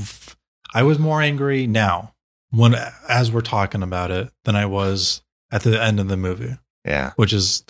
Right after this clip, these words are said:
Speaker 1: quite funny.
Speaker 2: That's pretty funny.
Speaker 1: Um, but
Speaker 2: I, I love, I, I love it, man. I think it's great.
Speaker 1: Cool.
Speaker 2: I, I think it's great, man.
Speaker 1: I'm
Speaker 2: It makes,
Speaker 1: glad.
Speaker 2: uh, no, I mean,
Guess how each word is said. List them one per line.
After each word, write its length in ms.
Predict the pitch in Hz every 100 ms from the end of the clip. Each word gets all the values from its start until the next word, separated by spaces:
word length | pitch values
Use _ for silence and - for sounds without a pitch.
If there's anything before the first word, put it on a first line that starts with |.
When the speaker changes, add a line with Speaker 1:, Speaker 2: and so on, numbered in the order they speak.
| -
Speaker 1:
quite 260 | - 104 95
funny. 340 | - - 117 - _ _ _
Speaker 2:
That's 280 | 113 113 110
pretty 200 | 95 90
funny. 340 | - 80 76 -
Speaker 1:
Um, 640 | 113 101 95 95 92 110 -
but 320 | 104 98 113 _ -
Speaker 2:
I, 40 |
I 40 |
love, 260 | 113 104 107
I, 120 | 104 113
I 320 | 87 110 98
love 280 | 95 85 80
it, 100 | 78
man. 260 | 85 85 101
I 60 |
think 160 | 113 110
it's 120 | 92
great. 380 | - 92 80 76 _ _
Speaker 1:
Cool. 180 | 107 104
Speaker 2:
I, 120 | 101
I 20 |
think 160 | 123 143
it's 100 | 117
great, 360 | 120 98 85 95
man. 100 | 98
Speaker 1:
I'm 120 | 107
Speaker 2:
It 60 |
makes, 280 | 113 127 107
Speaker 1:
glad. 180 | 180 156
Speaker 2:
uh, 40 |
no, 120 | 180 180
I 80 |
mean, 260 | 165 165 143